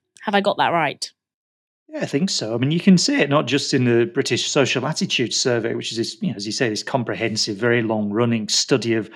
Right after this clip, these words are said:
Speaker 2: what people think and a whole load of issues. You can just see it on the opinion polling on a,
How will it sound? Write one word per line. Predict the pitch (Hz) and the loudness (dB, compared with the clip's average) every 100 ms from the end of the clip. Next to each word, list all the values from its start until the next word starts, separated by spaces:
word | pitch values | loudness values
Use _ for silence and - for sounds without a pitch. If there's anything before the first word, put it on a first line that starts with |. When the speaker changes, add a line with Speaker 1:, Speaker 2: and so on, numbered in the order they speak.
| - | -6
Speaker 2:
what | 151 143 - | 0 0 0
people | 123 120 | -4 -4
think | 107 170 151 | -2 0 0
and | 117 | -2
a | 113 | 0
whole | 135 | 2
load | 120 117 | 2 2
of | 113 | 2
issues. | 165 - 127 - - - | 0 0 -2 -4 -12 -4
You | 233 | 0
can | |
just | 220 311 | 2 4
see | 165 135 | 6 6
it | |
on | 123 | 6
the | 120 | 4
opinion | 117 139 127 107 | 2 2 2 0
polling | 117 117 113 110 | 0 2 2 2
on | |
a, | 117 | 0